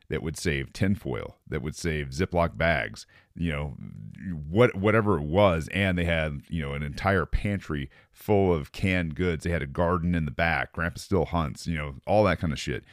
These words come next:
And you, like, the back of your brain, you're like,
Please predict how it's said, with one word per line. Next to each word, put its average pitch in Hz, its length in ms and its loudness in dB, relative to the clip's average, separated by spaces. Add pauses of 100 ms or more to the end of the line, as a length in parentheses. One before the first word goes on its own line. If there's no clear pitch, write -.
(420)
And 85 720 0 (840)
you, 101 380 -2
like, 92 320 -4
the 85 280 -14
back 135 180 6
of - 60 -8
your 104 80 0
brain, 95 440 2
you're 80 180 -4
like, 71 140 -4